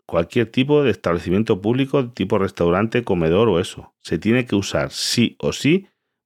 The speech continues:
mayonesa industrial. Eso está totalmente prohibido. Nosotros hacemos ensaladilla, pero la mayonesa viene en cubos, no, no viene en botes como de una casa, imaginaros, viene en cubos grandes. Cubos por lo menos que sean de cinco o seis litros.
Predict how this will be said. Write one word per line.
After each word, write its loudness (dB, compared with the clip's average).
mayonesa 0
industrial. -4
Eso 0
está 0
totalmente 2
prohibido. 2
Nosotros -2
hacemos 0
ensaladilla, 0
pero 0
la 2
mayonesa 0
viene 0
en -2
cubos, 0
no, -6
no 0
viene 0
en 0
botes -2
como -2
de 0
una -2
casa, -2
imaginaros, -2
viene 0
en 0
cubos 0
grandes. -2
Cubos -2
por -2
lo 2
menos -2
que -2
sean 0
de 2
cinco 0
o 0
seis -2
litros. -4